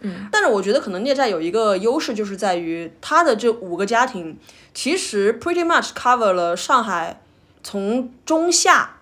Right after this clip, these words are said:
Speaker 2: 到中上的，呃，社会基本面，
Speaker 1: 嗯。
Speaker 2: 对吧？就除了那种最底层的那个，它可能没有描述，
Speaker 1: 嗯。
Speaker 2: 其他的基本上它都 cover 到了。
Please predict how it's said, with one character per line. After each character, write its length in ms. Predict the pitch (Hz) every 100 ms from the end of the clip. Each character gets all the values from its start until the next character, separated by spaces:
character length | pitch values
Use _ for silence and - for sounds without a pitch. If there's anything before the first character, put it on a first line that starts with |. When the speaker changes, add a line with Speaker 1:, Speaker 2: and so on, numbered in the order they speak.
| -
Speaker 2:
到 180 | 220
中 240 | 202 269 294
上 380 | 294 339 190 - _ -
的， 340 | 185 180 - - -
呃， 240 | 165 135
社 180 | - 294
会 80 | 240
基 140 | 247
本 100 | 170
面， 260 | 185 - - _ _ _ _
Speaker 1:
嗯。 140 | 233 220
Speaker 2:
对 100 | 175
吧？ 60 |
就 100 | 170
除 140 | 180 254
了 60 |
那 100 | 294
种 140 | 277 190
最 220 | - 392
底 100 | -
层 180 | - 170
的 120 | 175
那 100 | 180
个， 80 | 160
它 160 | - 175
可 140 | 180
能 160 | 160 156
没 120 | 175
有 100 | 180
描 180 | 165 139
述， 300 | 170 170 135 -
Speaker 1:
嗯。 260 | 214 190 - -
Speaker 2:
其 160 | -
他 160 | 220 339
的 60 |
基 120 | 214 214
本 80 |
上 80 | 180
它 140 | 180 185
都 160 | 185
cover 280 | - 190 165
到 200 | 165 -
了。 120 | -